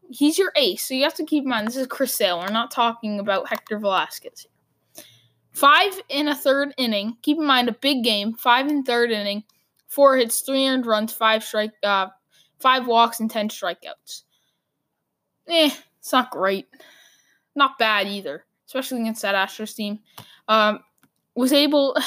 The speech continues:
I think he got a little lucky as well with George Springer. Springer has been one of the best players in baseball this year.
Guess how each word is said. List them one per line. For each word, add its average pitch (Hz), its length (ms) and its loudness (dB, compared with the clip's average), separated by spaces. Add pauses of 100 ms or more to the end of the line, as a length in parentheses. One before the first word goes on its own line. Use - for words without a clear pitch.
(140)
I 262 140 2
think 349 160 2
he 349 100 2
got 302 160 6
a 269 40 6
little 254 260 4
lucky 240 320 2
as 226 100 -2
well 220 160 2
with 220 100 -6
George 220 300 -2
Springer. 214 400 -2
Springer 285 560 4 (300)
has 247 160 -2
been 247 160 0
one 247 140 2
of 233 60 -2
the 214 60 -2
best 220 260 0
players 214 280 2
in 220 80 0
baseball 208 560 0
this 214 240 -6
year. 214 240 -2